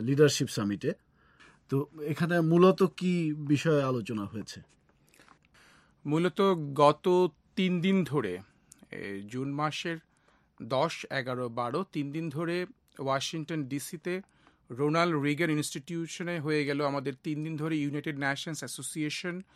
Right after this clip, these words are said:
Speaker 2: ইউএসএ লিডারশিপ সামিট।
Speaker 1: হুম।
Speaker 2: এবং এই লিডারশিপ সামিটটা মোটামুটি নেতৃত্ব উন্নয়নের জন্য,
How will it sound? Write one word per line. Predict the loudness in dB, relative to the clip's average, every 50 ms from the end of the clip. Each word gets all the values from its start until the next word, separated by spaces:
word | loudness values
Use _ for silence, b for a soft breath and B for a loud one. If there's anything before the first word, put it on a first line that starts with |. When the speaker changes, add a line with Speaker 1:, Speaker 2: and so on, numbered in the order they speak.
| _ _ _ _ _
Speaker 2:
ইউএসএ | -6 -4 -4 -2 -2 -2 -4 -4 -4 -6
লিডারশিপ | -4 -4 -6 -6 -8 -8 -8 -10 -10
সামিট। | -8 -8 -8 -8 -8 -10 -16 _ _ _ _ _ _ _ -16
Speaker 1:
হুম। | -14 -14 -14 -14 -14 -8 -6
Speaker 2:
এবং | -4 -2 -2 -2 -2 -4 -4
এই | -4 -2 -2 -2
লিডারশিপ | -4 -4 -6 -6 -6 -6 -6 -8 -8 -8
সামিটটা | -10 -8 -6 -6 -6 -6 -6 -10 _ -4 -2 -2 -2
মোটামুটি | -2 -4 -6 -6 -8 -6 -6 -6 -6
নেতৃত্ব | -4 -6 -6 -8 -12 -16 -18 _ -6 -4 -4
উন্নয়নের | -4 -2 -2 -2 -4 -4 -4 -4 -6 -4
জন্য, | -4 -2 -2 -2 -2 -2 -4